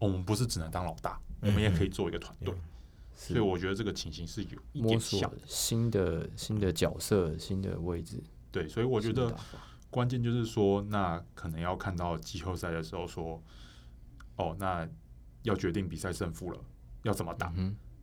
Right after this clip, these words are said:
Speaker 1: 决定说谁要来打。
Speaker 3: 是。
Speaker 2: 最后一集之类的。
Speaker 1: 对，
Speaker 2: 对。
Speaker 1: 或者说关键时刻谁要来处理。
Speaker 2: 对。
Speaker 3: 是。
Speaker 1: 因为毕竟他们都是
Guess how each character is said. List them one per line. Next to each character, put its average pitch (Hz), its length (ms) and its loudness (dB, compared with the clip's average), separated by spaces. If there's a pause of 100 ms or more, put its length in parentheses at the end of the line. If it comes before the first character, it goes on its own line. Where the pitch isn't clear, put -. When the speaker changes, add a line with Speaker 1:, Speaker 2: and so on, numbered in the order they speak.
Speaker 1:
决 101 160 2
定 104 160 2
说 101 260 4
谁 87 220 0
要 95 140 4
来 80 120 -4
打。 85 180 -4 (480)
Speaker 3:
是。 - 160 -6
Speaker 2:
最 156 120 12
后 120 240 8
一 110 80 6
集 87 180 0
之 82 120 2
类 78 180 4
的。 78 160 -4 (260)
Speaker 1:
对， 95 280 4
Speaker 2:
对。 92 100 4
Speaker 1:
或 85 80 6
者 - 20 2
说 87 200 0
关 107 180 6
键 107 160 4
时 98 140 -4
刻 104 140 -2
谁 90 140 -2
要 92 120 2
来 80 220 0 (180)
处 85 260 -6
理。 90 100 -8 (200)
Speaker 2:
对。 - 200 -6
Speaker 3:
是。 - 180 -4
Speaker 1:
因 135 60 8
为 139 60 8
毕 135 180 0
竟 123 160 6
他 110 120 6
们 117 120 8
都 113 140 10
是 107 260 6